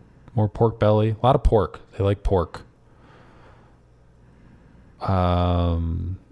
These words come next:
oh, when they went to that one restaurant, they had porcupine fish, snapper, parrotfish, lobster,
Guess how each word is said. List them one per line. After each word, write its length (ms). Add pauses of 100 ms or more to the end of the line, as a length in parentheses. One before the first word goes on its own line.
(160)
oh, 140
when 120
they 80
went 140
to 40
that 140
one 160
restaurant, 340
they 100
had 140
porcupine 480
fish, 800 (420)
snapper, 540
parrotfish, 680
lobster, 720